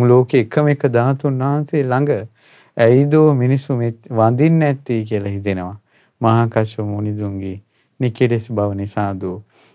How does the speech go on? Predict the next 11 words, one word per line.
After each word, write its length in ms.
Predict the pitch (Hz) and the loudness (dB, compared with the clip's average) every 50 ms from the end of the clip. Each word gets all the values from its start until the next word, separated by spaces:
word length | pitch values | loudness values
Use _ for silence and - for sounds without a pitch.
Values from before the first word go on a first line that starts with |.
| _ - | _ 0
අල්පේච්ඡ 540 | 113 110 117 120 113 - 131 120 117 - - | 2 2 2 2 2 0 0 -2 -2 -4 -4
බව 220 | 113 110 107 110 | -2 -2 -2 -2
නිසා 400 | 107 104 104 101 - 113 110 107 | -2 -4 -6 -4 -4 -4 -2 -2
දෝ, 240 | 104 98 104 95 95 104 - | -2 -4 -6 -6 -8 -10 -8
වනගත 500 | - 110 110 110 113 120 113 117 110 113 | -4 -2 -2 0 -2 -2 -4 -4 -6 -6
බව 200 | 113 104 104 104 104 | -8 -8 -8 -8 -8
නිසා 360 | 101 101 104 - 120 117 117 | -10 -12 -12 -10 -10 -10 -10
දෝ 240 | 110 110 110 104 104 | -8 -10 -10 -10 -12
කියලාත් 420 | 104 - - 104 104 - - - _ | -12 -14 -14 -14 -12 -14 -16 -18 _
හිතෙනවා. 400 | - - - - - - 104 131 _ _ _ _ _ _ _ _ _ _ _ _ _ _ _ _ _ _ _ _ _ _ _ _ _ _ - | -18 -12 -10 -10 -10 -12 -14 -20 _ _ _ _ _ _ _ _ _ _ _ _ _ _ _ _ _ _ _ _ _ _ _ _ _ _ -8
ජීවිතේ 640 | 98 98 107 110 107 107 107 104 - 98 92 90 | -2 0 2 2 2 2 0 -2 -4 -8 -8 -8